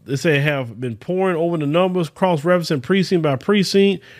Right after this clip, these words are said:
results with data about who moved and who died to gauge how deep the problem really is. Their plans are already underway to expand for twenty twenty-four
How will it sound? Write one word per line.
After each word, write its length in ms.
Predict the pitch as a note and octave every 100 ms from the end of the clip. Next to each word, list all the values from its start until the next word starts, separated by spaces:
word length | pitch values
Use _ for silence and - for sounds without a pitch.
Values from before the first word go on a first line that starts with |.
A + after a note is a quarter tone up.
| -
results 400 | C3+ C3+ F3+ F3+
with 180 | D#3 C#3
data 320 | D#3 F#3+ F#3+
about 340 | G3 E3 D3+ A#2+
who 280 | A2 E3+ F#3
moved 560 | F3+ G3 G3 G3 F#3+
and 140 | C3 C#3
who 140 | F3
died 560 | C#3+ E3 F3 F3 E3+ - - - _
to 120 | - B2+
gauge 440 | D#3 E3+ E3+ D#3+
how 280 | D3+ E3 D3
deep 200 | C#3+ D#3
the 80 | A#2
problem 440 | F3 E3 D#3 C#3+
really 320 | C#3+ C3 D#3
is. 100 | E3
Their 100 | D3
plans 480 | C#3 E3+ E3+ F3 D3+
are 80 | C#3+
already 280 | E3+ E3 D#3
underway 400 | D#3+ C#3+ E3 F3+
to 100 | C#3
expand 540 | A#2+ E3 E3+ E3+ D#3
for 100 | C#3
twenty 280 | - F3 D#3
twenty-four 760 | C#3+ D3 C#3 F#3 F#3+ G3+ G3+